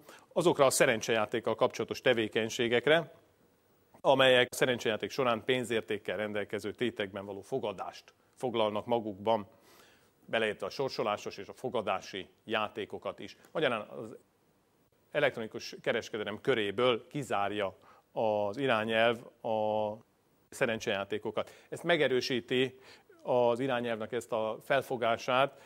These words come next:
az Európai Bíróság egyik ítélete, ez a kétszáznegyvenhárom per nulla egyes ítélet, majd még lesz róla később szó, ez az úgynevezett Gambelli ügyben hozott ítélet. Ugyanakkor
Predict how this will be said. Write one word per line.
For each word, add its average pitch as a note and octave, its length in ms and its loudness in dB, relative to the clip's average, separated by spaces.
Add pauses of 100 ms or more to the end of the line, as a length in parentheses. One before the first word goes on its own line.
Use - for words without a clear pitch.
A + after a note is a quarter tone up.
(320)
az B2+ 220 0
Európai B2 400 2
Bíróság A2+ 640 -2
egyik G#2+ 280 -4
ítélete, A2 500 -2
ez A#2 200 2
a G#2 320 2
kétszáznegyvenhárom A2 1080 -2
per G2+ 160 -4
nulla A#2+ 360 -6
egyes A2+ 320 -2
ítélet, C3 640 -2
majd B2 140 -8
még A#2+ 120 -6
lesz C#3 200 -4
róla A#2 160 -6
később B2+ 360 -6
szó, C3+ 160 -6
ez A#2 100 -4
az A#2 120 -10
úgynevezett A2+ 420 -12
Gambelli G#2+ 580 -6
ügyben G2+ 400 -10
hozott G2+ 480 -10 (520)
ítélet. G#2+ 580 -8 (680)
Ugyanakkor F#3 640 2